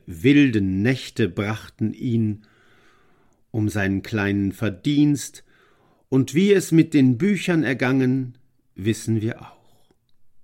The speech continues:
Zudem war auch in dem Speisehause, das Gabriel bisher besuchte, das Abonnement abgelaufen und wollte es ihm gar nicht rechtschaffen erscheinen, ferner ohne Geld in der Tasche dorthin zu gehen.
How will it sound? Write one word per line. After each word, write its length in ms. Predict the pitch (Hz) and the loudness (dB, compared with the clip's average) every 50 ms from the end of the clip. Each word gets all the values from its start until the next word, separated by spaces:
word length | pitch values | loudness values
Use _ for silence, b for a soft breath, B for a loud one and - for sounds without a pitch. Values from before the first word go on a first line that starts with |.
| - - - - - - _ | -20 -20 -20 -20 -20 -20 _
Zudem 580 | - - 185 180 151 165 156 143 143 139 135 b b b b b b b b b b b b b _ _ | -4 -2 -2 2 4 4 6 6 4 2 -2 b b b b b b b b b b b b b _ _
war 260 | - 170 175 170 - | 0 0 0 0 0
auch 280 | - 160 151 - - - _ | -2 -2 -2 -2 -8 -14 _
in 160 | - 143 127 | -2 0 0
dem 160 | 113 117 98 98 | 2 0 -2 -4
Speisehause, 1120 | - - - - 104 113 127 139 135 113 127 131 113 117 117 123 123 127 123 104 117 104 | -6 -10 -8 -4 -2 0 2 2 2 0 -2 -4 -4 -4 -4 -2 -2 -2 -2 -2 -4 -4
das 240 | 90 92 - - | -4 -6 -8 -6
Gabriel 600 | - 110 101 104 113 107 107 110 113 104 101 101 | -4 -2 -2 0 -2 -2 0 0 0 2 2 0
bisher 380 | 101 101 98 - - 117 104 98 | -2 -4 -6 -6 -4 -4 -2 -2
besuchte, 680 | 92 98 90 85 104 110 104 95 - - _ - 98 85 | -2 -4 -4 -4 -2 -4 -4 -4 -8 -12 _ -8 -6 -6
das 180 | 90 - - | -6 -8 -8
Abonnement 640 | - - 92 98 92 95 101 113 139 165 180 - - | -10 -6 -4 -2 -2 0 0 2 0 0 -2 -2 -6
abgelaufen 880 | - 147 - - - 143 135 131 123 123 123 113 - - 135 127 120 b b b b b b b b _ _ _ _ _ | -8 -8 -6 -4 -2 -2 0 0 0 -2 -2 -4 -4 -2 -4 -4 -4 b b b b b b b b _ _ _ _ _
und 220 | - 165 160 123 120 | 2 2 4 4 2
wollte 340 | 127 139 147 151 143 - 165 | 4 4 4 4 2 2 0
es 160 | 151 - - | -2 -2 -2
ihm 300 | - 160 151 143 135 123 | 0 2 4 4 4 2
gar 260 | 127 113 113 123 131 | 0 0 0 0 2
nicht 300 | 127 127 113 - - 90 | 2 0 0 -2 -6 -4
rechtschaffen 720 | 101 120 117 - - - - - - 117 110 - - 113 | -4 -4 -4 -4 -10 -12 -8 -4 -4 -4 -4 -4 -4 -6
erscheinen, 600 | - - 104 - - 110 101 104 104 101 98 98 | -4 -6 -8 -6 -6 -4 -2 -2 -2 -2 -2 -4
ferner 560 | 90 - - 104 90 85 90 87 82 - - _ | -6 -6 -6 -6 -6 -6 -6 -6 -6 -8 -10 _
ohne 320 | - - 156 165 160 143 120 | 2 4 4 6 4 4 0
Geld 280 | - 135 127 127 127 | 0 0 0 0 0
in 120 | - 127 117 | 0 -2 -2
der 160 | 117 110 - | -2 -2 -4
Tasche 320 | - 120 113 - - 120 | -6 -6 -6 -6 -6 -4
dorthin 400 | 110 107 101 104 - - 113 104 | -4 -4 -4 -4 -4 -2 -4 -4
zu 180 | - - 107 85 | -2 -4 -8 -8
gehen. 400 | - - - - - - - - | -8 -8 -8 -8 -10 -12 -14 -16